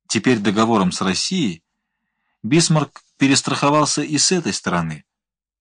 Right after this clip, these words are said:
Отсюда и обычное название «договор о перестраховке». Этим секретным договором Бисмарку удалось на время предотвратить назревавший союз между Францией и Россией. Царская дипломатия потребовала оплаты,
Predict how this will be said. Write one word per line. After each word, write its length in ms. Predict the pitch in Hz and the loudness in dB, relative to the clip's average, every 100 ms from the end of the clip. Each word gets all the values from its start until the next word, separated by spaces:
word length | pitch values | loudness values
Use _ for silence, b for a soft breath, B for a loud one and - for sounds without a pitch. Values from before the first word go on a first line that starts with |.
| _ _ - | _ _ -14
Отсюда 400 | 95 - 120 117 | -8 -4 -2 -2
и 120 | 104 | -2
обычное 420 | 104 117 - 113 | -2 -2 0 0
название 480 | 120 117 107 87 87 | 0 -2 -2 0 -2
«договор 440 | 90 92 95 127 | -4 -4 -2 -2
о 40 | 110 | -4
перестраховке». 840 | 113 110 - 127 95 78 - - _ _ _ _ _ _ _ - | -4 -6 -8 -8 -10 -12 -16 -20 _ _ _ _ _ _ _ -4
Этим 240 | 180 190 | -2 2
секретным 480 | 160 165 165 160 147 | 0 2 0 0 -2
договором 420 | 127 135 170 165 | 0 0 2 0
Бисмарку 440 | 127 160 151 135 135 | 0 -2 -2 -2 -2
удалось 340 | 131 131 151 | 2 2 0
на 120 | 131 117 | 0 0
время 340 | 135 139 131 | 0 0 -4
предотвратить 680 | 127 123 120 117 123 160 131 | -4 -6 -6 -4 -2 -2 0
назревавший 540 | 104 98 113 110 104 | -2 0 -2 -2 -4
союз 340 | - 104 123 | -2 -2 -2
между 240 | 113 95 92 | -2 -2 -4
Францией 500 | - 101 110 107 101 | -2 -2 -2 -6 -6
и 80 | 101 | -6
Россией. 540 | 98 - 85 78 _ _ _ _ _ _ _ _ _ _ _ _ _ _ - | -6 -6 -8 -12 _ _ _ _ _ _ _ _ _ _ _ _ _ _ -12
Царская 400 | - - - 101 | -6 -4 -2 -4
дипломатия 560 | 123 202 98 107 - | -2 0 2 2 0
потребовала 640 | 92 92 - 95 87 85 85 | -4 -4 -2 -2 -2 -2 -2
оплаты, 500 | - 110 139 151 | -2 -2 -2 -6